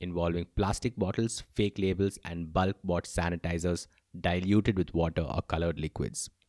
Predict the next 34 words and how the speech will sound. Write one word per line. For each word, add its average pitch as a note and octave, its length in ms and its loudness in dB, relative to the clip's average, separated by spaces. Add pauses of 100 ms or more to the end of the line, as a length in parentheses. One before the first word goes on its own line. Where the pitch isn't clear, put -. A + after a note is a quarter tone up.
(180)
unquote. - 480 -2 (560)
And A2 220 0
so C#3+ 320 4
the G2+ 100 2
government A2 480 2
was G2 140 0
forced A#2+ 420 2
to A2+ 60 0
incentivize G#2 920 2
legitimate A2+ 600 4
producers F#2+ 580 2
to F2+ 140 -2
scale F#2+ 340 0
quickly. F2+ 520 -2 (500)
But F#2 160 4
alas, E2+ 480 -2 (340)
there F2+ 100 2
was E2+ 140 2
a D#2 40 -6
problem. F2+ 520 0 (600)
You A#2+ 100 2
can D3+ 120 4
only E3+ 280 2
scale C3 360 2
so B2 160 2
long G#2+ 360 2
as G2+ 160 -2
you G2 80 2
have G2 260 2
access - 480 -4
to G2 100 -6
key C3+ 420 0
raw G2+ 220 0
materials, F2 760 -2